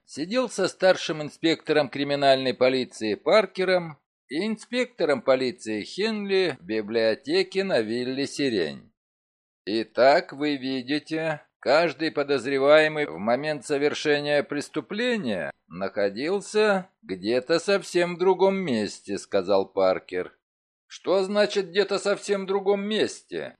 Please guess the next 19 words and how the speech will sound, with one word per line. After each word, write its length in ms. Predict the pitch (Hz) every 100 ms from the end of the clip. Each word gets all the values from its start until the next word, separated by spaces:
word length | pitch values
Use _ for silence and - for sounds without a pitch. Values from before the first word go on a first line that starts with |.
| -
несколько 560 | 85 95 - 98 -
раздраженно 760 | 98 90 92 98 90 127 160 160
спросил 520 | - 131 - 120 123
Уимзи. 720 | 139 139 107 85 73 73 65 _ _ _ _ _
Паркер 520 | 160 226 214 - 131
вытащил 500 | 131 160 165 - 147
его 260 | 147 151 151
в 60 |
Уэпли 440 | 156 208 226 208 208
еще 360 | 208 185 208
до 140 | 202 214
завтрака, 840 | 196 214 - 101 - 87 73 -
что 240 | - - 82
и 80 | 82
отразилось, 760 | 80 78 80 71 80 98 107
конечно, 540 | 147 151 156 147 160
на 180 | 143 110
его 180 | 95 92
настроении. 960 | 101 98 131 165 190 175 95 127 113